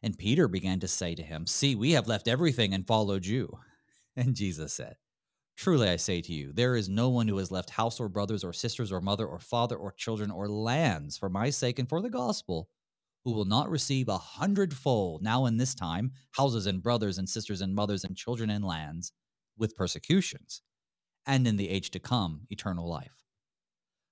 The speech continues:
But many who are first will be last, and the last will be first." Okay, quite a bit of text for us to go through, but even though we only have a few minutes left, it's a, it's a narrative. I think we can tackle it. The biggest thing here is this rich man comes up, and he,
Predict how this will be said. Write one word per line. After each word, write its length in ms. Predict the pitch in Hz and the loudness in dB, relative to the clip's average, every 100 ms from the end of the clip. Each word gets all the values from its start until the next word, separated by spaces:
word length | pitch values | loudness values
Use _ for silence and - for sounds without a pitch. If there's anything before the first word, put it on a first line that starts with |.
| - | -4
But 120 | 107 | 2
many 260 | 117 131 107 | 4 6 4
who 160 | 101 | 2
are 120 | 90 | 0
first 320 | 85 160 156 123 | 2 2 2 0
will 80 | |
be 100 | 95 | -2
last, 480 | 95 107 113 110 - | 2 2 2 -2 -8
and 120 | 120 | -6
the 80 | 120 | -6
last 520 | 90 73 73 - - _ - | -4 -6 -6 -10 -12 _ -18
will 100 | 76 | -14
be 140 | 78 | -14
first." 500 | - 65 - - - _ _ _ _ _ _ _ - | -12 -14 -14 -20 -20 _ _ _ _ _ _ _ 0
Okay, 200 | 127 120 | 4 4
quite 240 | - 190 185 | 6 6 8
a 40 | |
bit 160 | 160 131 | 6 4
of 60 | |
text 260 | 143 135 - | 2 2 2
for 60 | |
us 80 | 120 | 0
to 80 | - | 0
go 180 | 104 110 | 4 2
through, 220 | 107 107 | 4 2
but 220 | 120 117 - - - - | 4 0 -4 -20 -16 -2
even 200 | 262 247 | 4 6
though 80 | 214 | 6
we 80 | |
only 140 | 185 175 | 8 6
have 100 | 147 | 4
a 40 | |
few 160 | 131 160 | 4 4
minutes 240 | 139 127 | 4 2
left, 240 | 139 131 131 | 2 2 0
it's 160 | 135 | -4
a, 60 | - | -4
it's 120 | 165 240 | -4 -4
a 40 | |
narrative. 480 | 254 196 185 202 214 | 0 2 4 2 0
I 80 | 170 | 0
think 220 | 170 180 | 0 -2
we 60 | - | -2
can 180 | 139 | -2
tackle 440 | - - - 120 104 | -2 -4 -2 0 2
it. 160 | 113 - _ _ _ - | 0 -4 _ _ _ 0
The 80 | |
biggest 440 | 139 254 285 262 - | 2 2 2 0 2
thing 180 | 151 131 | 0 2
here 240 | 139 147 | 0 2
is 80 | 127 | 2
this 200 | 135 139 | 0 0
rich 200 | 214 - | 0 2
man 260 | 165 190 196 | 2 2 2
comes 340 | 147 127 113 | 4 4 4
up, 340 | 160 120 - - _ _ _ _ 135 | 4 4 2 -20 _ _ _ _ 0
and 440 | 135 135 131 131 - | 4 6 4 2 -6
he, 560 | - 107 135 127 120 | -14 -4 0 0 -2